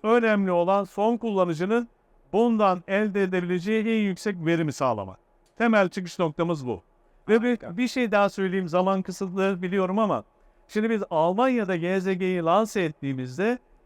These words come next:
Speaker 1: gerçekten çok, e, duygusal anlar yaşadık.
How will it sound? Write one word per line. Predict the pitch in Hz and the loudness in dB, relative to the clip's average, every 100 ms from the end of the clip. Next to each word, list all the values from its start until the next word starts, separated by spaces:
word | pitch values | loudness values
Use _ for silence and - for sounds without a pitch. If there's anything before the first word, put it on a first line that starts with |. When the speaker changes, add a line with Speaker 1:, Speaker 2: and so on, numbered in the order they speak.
| _ 131 | _ 2
Speaker 1:
gerçekten | 190 233 240 220 - 226 214 | 4 4 0 -6 -2 -2 -2
çok, | - 214 240 _ _ _ _ - 180 | -2 -2 -2 _ _ _ _ -10 -2
e, | 165 170 170 | 0 0 0
duygusal | 185 196 208 220 208 | -2 -2 -2 0 0
anlar | 190 202 208 | 2 2 2
yaşadık. | 170 135 139 208 | 0 -2 -4 -4